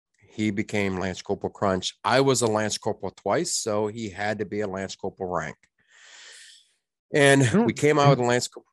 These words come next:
Speaker 2: Oh, go ahead.
Speaker 1: Go
Speaker 2: Go
Speaker 1: ahead.
Speaker 2: ahead. No, no, go
Speaker 1: No.
Speaker 2: ahead.
Speaker 1: Go ahead.
Speaker 2: Um, have you heard of Terminal Lance at all? The, the
Speaker 1: Yes.
Speaker 2: comic strip? Are, are you in, are you with them at all by any
Speaker 1: No,
Speaker 2: chance?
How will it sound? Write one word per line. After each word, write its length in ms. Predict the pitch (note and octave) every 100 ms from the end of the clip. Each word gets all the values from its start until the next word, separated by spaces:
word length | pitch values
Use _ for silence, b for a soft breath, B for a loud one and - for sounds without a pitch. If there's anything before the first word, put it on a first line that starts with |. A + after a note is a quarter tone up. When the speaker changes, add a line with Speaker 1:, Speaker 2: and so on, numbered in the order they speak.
| _ _ _ _ _ _ -
Speaker 2:
Oh, 80 | A2
go 120 | B2+
ahead. 160 | B2+
Speaker 1:
Go 60 | F2+
Speaker 2:
Go 60 | G#2
Speaker 1:
ahead. 160 | F2
Speaker 2:
ahead. 180 | D2 D2+ _ _ _ _ -
No, 220 | G2+ F#2
no, 120 | F2+
go 80 | F#2
Speaker 1:
No. 60 |
Speaker 2:
ahead. 280 | G#2 F2 D2+ - _ _
Speaker 1:
Go 60 | B2+
ahead. 160 | B2+ F#2 _ _ _ _ _
Speaker 2:
Um, 400 | C3 C3 B2 A2+ G2+ A#2 B2
have 180 | C3 D3
you 140 | F#3+
heard 200 | G3+ F#3+
of 220 | D#3+ C3+
Terminal 420 | - D#3 E3+ C#3 G#2+
Lance 340 | A2+ F3 F3+
at 80 | F3+
all? 400 | F#3 G3+ G3 G3 -
The, 200 | B2+ F3+
the 80 | A2+
Speaker 1:
Yes. 160 | A2+ G2+
Speaker 2:
comic 300 | C#3 D#3+ D3
strip? 360 | - E3 F3+ _ -
Are, 80 | G#2+
are 220 | G#2 A2
you 260 | G#2 A#2+ C#3
in, 180 | A2+ G#2+
are 80 | A2+
you 180 | A#2+ C3
with 200 | A2 F#2
them 240 | A2 D3+
at 80 | D3+
all 420 | D3+ D#3 D#3+ D#3
by 180 | C#3 D3
any 120 | D#3
Speaker 1:
No, 280 | G#2 A2 G#2+
Speaker 2:
chance? 200 | D#2+ -